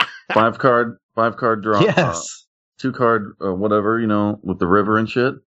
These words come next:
Speaker 3: Texas
Speaker 2: And I
Speaker 3: Hold'em.
Speaker 2: took a pot or two. I took one big pot, dude. The guy was, like, shaking his hand at me.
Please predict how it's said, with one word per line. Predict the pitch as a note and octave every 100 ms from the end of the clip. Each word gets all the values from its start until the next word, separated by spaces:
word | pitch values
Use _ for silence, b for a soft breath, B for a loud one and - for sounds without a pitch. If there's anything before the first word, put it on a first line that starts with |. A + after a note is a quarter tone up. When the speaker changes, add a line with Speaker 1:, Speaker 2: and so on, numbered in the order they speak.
| _ _ _
Speaker 3:
Texas | D3+ G2+
Speaker 2:
And | G#2
I | A#2
Speaker 3:
Hold'em. | C3+
Speaker 2:
took | C3+
a | A#2
pot | - A#2+ A#2+
or | F#2+
two. | F#2+ F#2+ F2
I | F#2
took | F#2 A2+
one | G#2+ G#2+ F#2
big | G2+ F2
pot, | G#2+ F2+ -
dude. | D#2+ D#2+
The | E2+
guy | F2+ F#2
was, | E2+
like, | F2 D#2
shaking | - G#2+ F#2+
his | F#2
hand | G2+ G2 F#2+
at |
me. | F#2 F#2+ G2